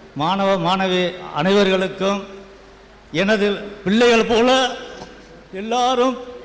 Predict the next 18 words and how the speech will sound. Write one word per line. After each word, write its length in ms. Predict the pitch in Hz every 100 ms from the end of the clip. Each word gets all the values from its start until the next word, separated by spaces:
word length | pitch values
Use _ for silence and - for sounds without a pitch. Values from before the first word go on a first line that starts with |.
| - -
படிச்சு 600 | 240 233 - 262 262 262 - - - - - - - - - - - - - - - - 233 -
அரசாங்க 560 | 165 214 254 277 285 285
துறைக்கு 360 | 240 262 247 285
போக 320 | 262 285 285
வேண்டும் 300 | 269 254 240
என்று 400 | 254 240 285 262 - - - - - - - - - - - - - -
நான் 280 | 180 214 190
வேண்டி 300 | 240 285 277
விரும்பி, 460 | 247 254 233 269 262 - - - - - - - - - - - -
அந்த 200 | 151 160
கடவுளையும் 840 | 190 254 277 277 277 254 277 269 240 -
இத்தனை 340 | - - 254 233
மக்களுக்கு 600 | 240 240 294 285 269 269
குடியிருந்த 520 | 247 269 277 277 262
கோயில் 380 | 214 277 269 262
மாதிரி 280 | 262 277
இவங்க 440 | 277 269 247 254 208 - 185
வழிகாட்டுற 760 | 233 262 262 254 254 240 226